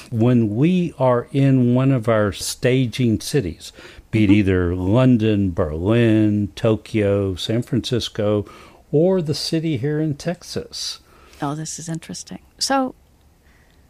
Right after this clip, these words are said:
Speaker 2: how much will it cost to do this? Airships are not cheap.
Speaker 1: You know, the, the ships aren't cheap, and so we're looking for
Speaker 2: And they're
Speaker 1: the
Speaker 2: big.
Speaker 1: advertisers,
Speaker 2: Yeah. Uh-huh.
Speaker 1: each of 'em to step up and cover, uh,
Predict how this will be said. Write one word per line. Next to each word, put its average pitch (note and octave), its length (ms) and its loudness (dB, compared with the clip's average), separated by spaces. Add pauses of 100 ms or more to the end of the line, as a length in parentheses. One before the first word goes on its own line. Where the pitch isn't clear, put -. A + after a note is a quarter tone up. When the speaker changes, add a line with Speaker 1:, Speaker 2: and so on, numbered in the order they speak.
(200)
Speaker 2:
how - 160 -14
much G#4 300 -4
will C#4 120 -4
it - 180 -6
cost - 640 -8 (220)
to E3+ 120 -8
do E3+ 220 -4
this? - 480 -16 (640)
Airships C4 420 -4
are G#3 40 -2
not G3+ 220 -4
cheap. - 380 -8 (280)
Speaker 1:
You D3+ 60 4
know, D3 160 4
the, A#2+ 120 2
the C3 260 -2
ships - 280 0
aren't D3 220 2
cheap, A#2+ 340 -2
and A2 220 2
so A#2+ 180 2
we're C3 200 4
looking C3 340 2
for A2+ 440 0
Speaker 2:
And G2+ 100 -2
they're G#2+ 160 2
Speaker 1:
the G2+ 40 0
Speaker 2:
big. C4 220 0
Speaker 1:
advertisers, B2 920 0
Speaker 2:
Yeah. - 40 -4
Uh-huh. - 100 -2
Speaker 1:
each B2 200 0
of B2 100 2
'em C3 160 4
to G#2+ 60 -6
step - 360 -2
up C#3 200 0
and F#2+ 240 0
cover, A2+ 520 0
uh, A2+ 220 4